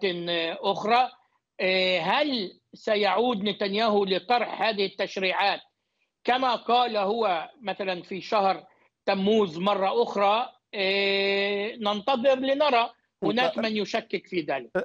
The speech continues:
Speaker 2: لكن اسمح لي، الرجل كان واضحا في خطابه منذ حوالي ساعتين عندما قال أنه متمسك بما يصفه هو أو ما يسميه بح-، بحزمة ال-، الإصلاحات ال-، القضائية، فنتنياهو هنا لم يتراجع،
Speaker 1: ن-،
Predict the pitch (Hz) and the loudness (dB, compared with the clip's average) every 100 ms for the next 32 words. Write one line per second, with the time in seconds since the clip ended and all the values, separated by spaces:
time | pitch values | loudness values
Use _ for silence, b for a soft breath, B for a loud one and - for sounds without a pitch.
0 | 208 165 165 151 147 139 185 220 175 147 | -2 0 2 2 2 -2 -2 -2 2 2
1 | 139 151 131 160 156 127 151 180 180 147 | 2 0 0 2 2 4 4 2 0 -2
2 | 151 147 147 - 165 151 139 135 123 120 | -2 -2 -2 0 0 0 -2 0 0 -2
3 | 120 - 131 135 123 - 117 104 139 156 | -2 0 2 4 0 0 0 2 2 2
4 | 175 B B - 117 127 135 - 147 147 | 2 B B -4 0 2 0 0 2 2
5 | 139 147 143 165 147 120 156 - 170 165 | 2 0 0 0 -2 0 -2 -2 -4 -4
6 | 123 127 156 180 - - 117 131 151 139 | -2 2 2 0 -8 -10 0 4 4 2
7 | 185 - 131 139 143 123 117 123 127 113 | -2 -4 -2 0 2 2 2 0 0 -2
8 | 120 143 120 120 - 131 120 - 139 131 | -2 0 0 -2 -4 -4 -4 -2 -2 -2
9 | 120 120 107 - B B 127 113 120 143 | -2 -2 -4 -6 B B 0 0 0 -2
10 | - 135 - 143 139 117 110 113 - 117 | 0 -2 0 -2 0 -2 -2 -2 -2 -2
11 | 107 - 143 120 - 165 123 87 _ _ | -4 -2 -2 0 -2 -2 -4 -8 _ _
12 | 107 92 107 127 120 147 151 139 165 165 | -8 -6 -4 -2 2 2 2 0 2 2
13 | 180 170 185 185 196 185 170 | 2 2 2 4 2 2 0